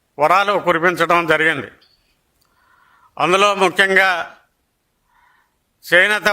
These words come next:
వర్గాలకి వారు నివసిస్తున్నటువంటి గృహాల్లో మగ్గం నేసుకుంటున్నటువంటి కుటుంబాలకి ఉచితంగా రెండు వందల యూనిట్లు ఉచితంగా కరెంటు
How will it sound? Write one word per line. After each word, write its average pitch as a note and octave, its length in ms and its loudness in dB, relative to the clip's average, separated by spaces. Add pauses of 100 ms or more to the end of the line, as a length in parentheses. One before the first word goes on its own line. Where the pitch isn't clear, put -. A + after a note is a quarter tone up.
(100)
వర్గాలకి F#3 560 0 (1700)
వారు F3 280 0 (140)
నివసిస్తున్నటువంటి F#3+ 1300 0 (360)
గృహాల్లో F3+ 560 2 (1700)
మగ్గం D#3+ 460 0
నేసుకుంటున్నటువంటి F3 1000 0 (180)
కుటుంబాలకి F3 680 0 (1400)
ఉచితంగా G3+ 640 0 (720)
రెండు E3 360 0
వందల F#3+ 320 2 (160)
యూనిట్లు G3 440 0 (160)
ఉచితంగా F3+ 480 0 (140)
కరెంటు E3+ 420 2